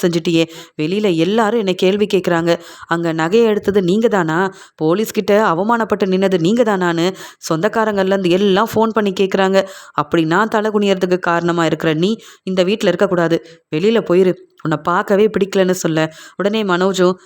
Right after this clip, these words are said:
"ஆமா ரோகிணி, எவ்வளவோ உதவி செஞ்சிருக்கோம். நானும் உனக்காக சப்போர்ட் பண்ணியிருக்கேன். ஆனா நீ செய்றது எதையுமே, அதுவும் என் அம்மாவுக்கு இவ்வளோ பெரிய பிரச்சனை செஞ்சல்ல, என்னால ஏத்துக்கவே முடியாது,"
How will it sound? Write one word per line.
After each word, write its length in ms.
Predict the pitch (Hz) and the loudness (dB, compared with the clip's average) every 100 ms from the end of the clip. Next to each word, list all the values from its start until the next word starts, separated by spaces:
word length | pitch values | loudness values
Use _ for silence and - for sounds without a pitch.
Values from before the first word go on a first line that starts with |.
| _ - | _ -6
"ஆமா 220 | 165 190 202 | -4 -2 0
ரோகிணி, 340 | 156 160 160 160 - _ | 0 2 0 -2 -14 _
எவ்வளவோ 440 | 160 190 262 214 | 0 2 2 2
உதவி 300 | 226 170 180 | 0 0 2
செஞ்சிருக்கோம். 500 | 196 190 170 156 165 165 _ _ | 2 0 -2 0 -2 -4 _ _
நானும் 420 | 170 165 170 214 | -4 0 0 0
உனக்காக 420 | 196 175 180 180 185 | -2 -2 -2 -2 -2
சப்போர்ட் 380 | 165 180 202 190 | -2 -2 -2 0
பண்ணியிருக்கேன். 420 | 170 160 170 170 - - - | 0 0 -2 -2 -8 -20 -8
ஆனா 220 | 156 151 | -4 -4
நீ 140 | 151 151 | -2 -4
செய்றது 420 | 151 175 240 185 | 0 2 4 2
எதையுமே, 480 | 165 214 196 180 190 - - | 2 0 0 0 -2 -8 -6
அதுவும் 300 | 165 170 208 | -2 0 0
என் 120 | 165 | 0
அம்மாவுக்கு 520 | 156 190 247 262 247 | 0 0 0 2 0
இவ்வளோ 100 | 208 | 0
பெரிய 220 | 190 196 185 | 0 0 0
பிரச்சனை 340 | 175 185 220 | 0 0 0
செஞ்சல்ல, 440 | 202 170 170 175 175 - - _ | 0 0 0 0 -2 -4 -20 _
என்னால 400 | - 160 160 180 | -8 -4 -4 -4
ஏத்துக்கவே 540 | 180 156 185 214 175 196 | -2 -2 0 0 0 0
முடியாது," 460 | 170 175 175 170 | 0 0 2 0